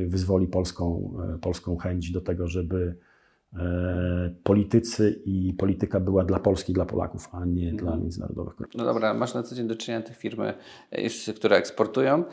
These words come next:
Speaker 2: To co cię najbardziej zaskoczyło w, właśnie w historii tej twojej firmy też? Może jakiś klient, jakaś firma, coś, co się działo?
Speaker 1: Wiesz co, takich rzeczy jest dosyć dużo,
Speaker 2: Mhm.
Speaker 1: e, ale tak, je-, jedna taka ciekawostka to, mm, firma,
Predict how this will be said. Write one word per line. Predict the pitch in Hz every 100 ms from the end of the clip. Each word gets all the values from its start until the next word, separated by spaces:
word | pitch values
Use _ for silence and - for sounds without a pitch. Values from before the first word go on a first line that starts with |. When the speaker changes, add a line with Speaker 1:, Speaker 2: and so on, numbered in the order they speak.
| - -
Speaker 2:
To | -
co | - -
cię | -
najbardziej | 170 135 131 123
zaskoczyło | 123 - 127 127 120
w, | 117 - - -
właśnie | 110 - 110
w | -
historii | - - 117 104 101 -
tej | 110 104 101 98
twojej | - 117 110
firmy | 107 135 131 127
też? | 123 120 - 131
Może | 101 104
jakiś | - -
klient, | 131 139 117
jakaś | 110 110 -
firma, | 131 117 107
coś, | 107 98
co | -
się | 104 104
działo? | 117 123 123 -
Speaker 1:
Wiesz | 117
co, | 165
takich | 156 143
rzeczy | 147 151
jest | 131
dosyć | 131 123
dużo, | 135 156 101 90 92 92
Speaker 2:
Mhm. | 101 101 101 101 101 101
Speaker 1:
e, | 107
ale | 104 107
tak, | 101 -
je-, | 131 123
jedna | 120 120
taka | 120 113
ciekawostka | 107 110 104 107 - 104 101 92
to, | 98 95
mm, | 95 98 98 95 95 95 95 95 95 92 -
firma, | 113 113 107 104